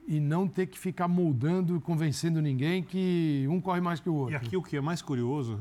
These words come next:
Speaker 2: é que na Europa, o cara chega no United, é, além da torcida que acaba colocando o jogador no seu devido lugar, o próprio clube faz isso porque a instituição respeita muito os atletas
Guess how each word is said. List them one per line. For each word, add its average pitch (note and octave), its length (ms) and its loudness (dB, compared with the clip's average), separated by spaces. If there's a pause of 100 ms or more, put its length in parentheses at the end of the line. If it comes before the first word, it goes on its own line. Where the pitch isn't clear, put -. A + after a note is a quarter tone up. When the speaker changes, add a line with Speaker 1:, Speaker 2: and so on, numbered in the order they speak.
Speaker 2:
é A#2+ 60 -10
que - 180 -18
na C#3 140 -4
Europa, C#3+ 420 0
o G2+ 40 -8
cara C3+ 200 -6
chega D3+ 240 -6
no C3+ 80 -4
United, A#2 580 -4 (580)
é, B2+ 180 -10
além D#3 200 -2
da G#3+ 80 -2
torcida C#3+ 540 -2
que A2 400 -2 (440)
acaba C#3+ 280 -4
colocando C#3 360 -4
o B2 60 -2
jogador A#2+ 260 -4
no B2+ 60 -4
seu C3+ 100 -10
devido B2 240 -4
lugar, A2+ 360 -2
o D#3+ 80 -6
próprio F3 260 -2
clube F3+ 220 -4
faz B2+ 320 -4
isso D3+ 200 -4
porque C#3 140 -8
a C3+ 40 -4
instituição C#3+ 500 -6
respeita C#3 500 -4
muito D#3 400 -4 (500)
os C#3 140 2
atletas D#3 760 -2